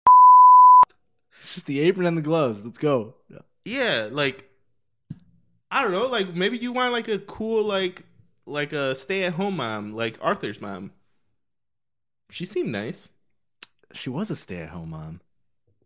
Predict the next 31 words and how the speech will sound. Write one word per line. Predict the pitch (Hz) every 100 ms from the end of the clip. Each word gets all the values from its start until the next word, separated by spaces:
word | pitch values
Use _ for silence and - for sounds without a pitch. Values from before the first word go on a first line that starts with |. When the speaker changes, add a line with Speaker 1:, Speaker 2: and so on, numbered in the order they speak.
| _ _
Speaker 2:
She | - 180
always, | 190 214 196 - -
she | -
always | 190 190
worked | 165 170
on | 156
her | 151
computer, | 123 120 135 110
though. | 98 104 _ _ _ _ _ _ _ _ _ _ _ _
Speaker 1:
Yeah, | - 165 110
but | 101
in, | 101 98
like, | 95
the | 92
nineties, | 90 127 180 202
what | -
the | -
fuck | 175
would | 165
she | -
be | 160
doing? | 156 175 101 95
Speaker 2:
I | 131
don't | 156 156
know. | 101 _ _ _ _ _ _ _ -
Speaker 1:
'Cause | 147 120
the | 123
dad | 135 196
was | 180 110
a |
chef. | - 160 90 76 -